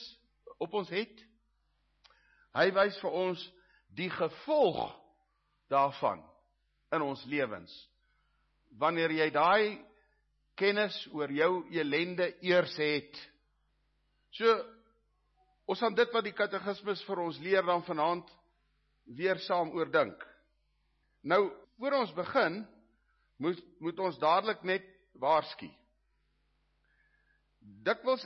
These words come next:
is dit asof mense vashak as hulle die eerste vraag van Sondag twee lees. Want dit voel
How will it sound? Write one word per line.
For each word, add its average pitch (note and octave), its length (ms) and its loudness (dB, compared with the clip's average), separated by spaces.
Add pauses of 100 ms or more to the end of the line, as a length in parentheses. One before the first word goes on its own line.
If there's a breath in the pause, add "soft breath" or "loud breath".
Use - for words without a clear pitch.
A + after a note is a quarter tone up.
(100)
is F#3 120 -6
dit G3+ 200 -2
asof E3+ 400 -2
mense F3 480 -2 (140)
vashak F#3+ 500 0 (800)
as E3 180 0
hulle F3+ 240 -2
die D#3 220 -6
eerste G3 400 0
vraag F3 460 4
van D#3 120 0
Sondag D#3+ 500 -2
twee D#3 200 0
lees. C3+ 320 -2 (2750)
Want F#3 300 2
dit G#3 260 0
voel B3+ 260 -4